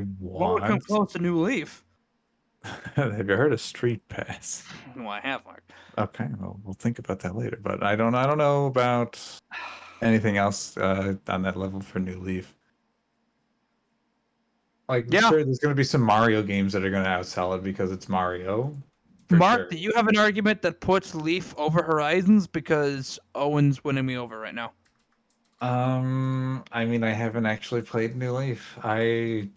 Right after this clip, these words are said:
Speaker 2: I just
Speaker 1: <sighs> That's bad.
Speaker 2: recognize it for, for what it did for the series, but I,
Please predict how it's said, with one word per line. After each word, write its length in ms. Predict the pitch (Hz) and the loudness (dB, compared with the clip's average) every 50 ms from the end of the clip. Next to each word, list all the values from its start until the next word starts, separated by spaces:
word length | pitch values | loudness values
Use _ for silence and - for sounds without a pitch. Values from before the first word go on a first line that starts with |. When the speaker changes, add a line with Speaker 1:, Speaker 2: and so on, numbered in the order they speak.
| _ _ _ _ - - | _ _ _ _ -8 -2
Speaker 2:
I 140 | 120 117 | -2 0
just 340 | 117 117 117 107 - - - _ _ | 0 0 -2 -2 -4 -8 -14 _ _
Speaker 1:
<sighs> 100 | - - | -6 0
That's 140 | 120 117 120 | 0 0 2
bad. 60 | - 135 120 | 2 0 0
Speaker 2:
recognize 360 | 113 113 113 117 120 113 110 | 0 0 2 2 2 2 0
it 140 | 120 117 - | -2 -2 -4
for, 920 | - - 113 110 110 113 113 113 113 110 110 110 110 110 110 107 107 104 101 101 - _ _ _ _ _ _ _ _ _ _ _ _ _ _ _ _ _ _ _ _ _ | -4 -2 -2 0 2 2 4 4 4 2 2 2 0 0 -2 -4 -6 -8 -12 -16 -18 _ _ _ _ _ _ _ _ _ _ _ _ _ _ _ _ _ _ _ _ _
for 180 | - - 117 104 | -4 -2 0 0
what 160 | 104 110 110 | 2 0 0
it 100 | 110 107 | -2 0
did 220 | - 113 110 101 | 0 0 0 0
for 180 | - - 117 113 | 0 2 2 4
the 120 | 113 113 | 4 2
series, 560 | - - - 107 110 113 117 117 120 117 110 107 | 0 0 0 2 4 4 4 4 4 2 0 0
but 160 | 98 107 101 | 0 0 2
I, 60 | 104 | 2